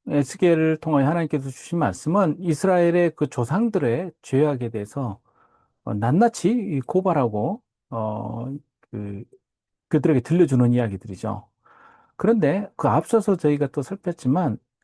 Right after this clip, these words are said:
이스라엘 백성들은 그 조상들의 탓을 했어요. 조상들 때문에 자기들이 이 고통당한다.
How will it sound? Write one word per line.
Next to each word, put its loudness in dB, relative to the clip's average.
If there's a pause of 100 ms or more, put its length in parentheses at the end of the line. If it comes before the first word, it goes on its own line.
이스라엘 4
백성들은 -2 (480)
그 -10
조상들의 2
탓을 -2
했어요. -4 (260)
조상들 2
때문에 2
자기들이 -4
이 2
고통당한다. 0